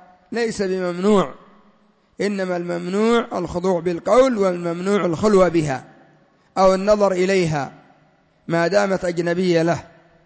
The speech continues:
لكن قد يكون معنى الآية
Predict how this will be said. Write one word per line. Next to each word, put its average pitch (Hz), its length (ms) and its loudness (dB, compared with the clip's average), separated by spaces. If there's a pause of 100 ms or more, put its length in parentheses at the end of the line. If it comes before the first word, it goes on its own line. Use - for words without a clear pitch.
(1300)
لكن 240 380 0
قد 226 200 -2
يكون 233 440 2
معنى 226 260 2
الآية 196 720 2